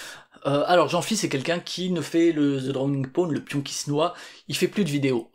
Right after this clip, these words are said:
euh, et c'est bien dommage, parce que, euh, en termes de production francophone, c'était sûrement une des personnes qui avait la plus forte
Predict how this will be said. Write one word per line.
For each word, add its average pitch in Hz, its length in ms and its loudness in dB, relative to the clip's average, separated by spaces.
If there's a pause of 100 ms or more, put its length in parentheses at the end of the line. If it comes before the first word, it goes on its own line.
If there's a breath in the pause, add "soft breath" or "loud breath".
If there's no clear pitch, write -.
euh, 117 320 0
et 113 80 -4
c'est 131 160 -4
bien 135 160 -2
dommage, 117 340 -4
parce - 160 -6
que, 165 120 2
euh, 160 320 6
en 131 100 0
termes 135 260 0
de 131 60 -4
production 143 480 -4
francophone, 139 540 -4
c'était 123 260 -8
sûrement 131 480 -2 (720 loud breath)
une 170 160 2
des 165 80 6
personnes 160 340 -2
qui 156 80 -2
avait 139 400 0 (640)
la 139 140 -2
plus - 140 -6
forte - 280 0